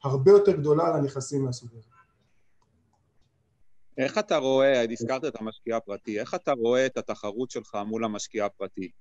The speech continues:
Speaker 2: אני חושב שמשקיעים פרטיים היום בישראל, הם, אה, בגדול מוכנים לעשות, אה, עסקאות, אה, שכירות בצורה מאוד מאוד נמוכה, ואיך אתה כ-, כקרן יכול להשיג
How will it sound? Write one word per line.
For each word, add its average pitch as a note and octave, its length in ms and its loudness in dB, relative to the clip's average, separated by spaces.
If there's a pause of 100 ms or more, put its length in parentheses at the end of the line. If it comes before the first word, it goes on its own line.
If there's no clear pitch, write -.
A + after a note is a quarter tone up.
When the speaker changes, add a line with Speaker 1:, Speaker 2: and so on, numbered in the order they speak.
(440)
Speaker 2:
אני G#2+ 380 -4
חושב C3 360 -2
שמשקיעים B2 880 -2
פרטיים C#3 460 -2
היום C3+ 260 0
בישראל, C#3 680 -2 (360)
הם, A2 220 0
אה, A2+ 500 2
בגדול B2 560 0
מוכנים A#2 540 -6
לעשות, C3+ 460 -6
אה, B2 100 0
עסקאות, A#2+ 540 0 (100)
אה, A#2+ 120 0
שכירות D3 520 -2 (400)
בצורה A#2+ 360 0
מאוד B2+ 340 0
מאוד B2 320 -2
נמוכה, D3 460 -2 (460)
ואיך C3 200 0
אתה D3 260 -2 (100)
כ-, - 60 -8 (480)
כקרן D3 560 -4
יכול C3 320 -2
להשיג C#3 480 -2